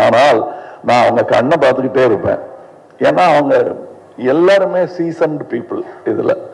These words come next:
இங்க வந்து கத்துக்கலாம்னு வந்தோம் சார்ங்கிறவங்க யாருமே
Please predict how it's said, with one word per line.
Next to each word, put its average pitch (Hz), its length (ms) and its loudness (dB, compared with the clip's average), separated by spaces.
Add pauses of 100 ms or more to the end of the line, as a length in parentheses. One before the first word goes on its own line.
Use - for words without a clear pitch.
(640)
இங்க 110 140 0 (120)
வந்து 165 320 2 (260)
கத்துக்கலாம்னு 156 640 2
வந்தோம் 131 320 2
சார்ங்கிறவங்க 120 600 2
யாருமே 113 280 0